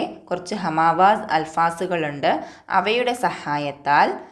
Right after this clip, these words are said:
നമ്മൾ എന്ത് ചെയ്യണം? സമാനമായിട്ടുള്ള വരികൾ തയ്യാറാക്കണം. അപ്പം ഇതിൽ ഏതൊക്കെ ഹമാവാസ് അൽഫാസുകളാണ് വന്നിട്ടുള്ളത്?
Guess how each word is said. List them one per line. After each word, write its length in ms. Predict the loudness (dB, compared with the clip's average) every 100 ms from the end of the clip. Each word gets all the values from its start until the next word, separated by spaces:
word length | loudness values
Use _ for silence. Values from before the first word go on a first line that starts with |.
| _
നമ്മൾ 220 | -10 -6 -6
എന്ത് 240 | -8 -10
ചെയ്യണം? 440 | -10 -6 -6 -6 -6
സമാനമായിട്ടുള്ള 960 | -4 0 0 0 0 0 -2 -4 -4
വരികൾ 460 | -2 -4 -4 -2 -2
തയ്യാറാക്കണം. 840 | -2 -2 -2 -2 -6 -8 -6 -4
അപ്പം 540 | -4 -10 -20 -20 _ -4
ഇതിൽ 140 | 0
ഏതൊക്കെ 320 | 2 2 -2
ഹമാവാസ് 560 | -4 0 4 6 4 2
അൽഫാസുകളാണ് 640 | -2 0 -2 0 0 0
വന്നിട്ടുള്ളത്? 540 | -2 -6 -4 -4 -2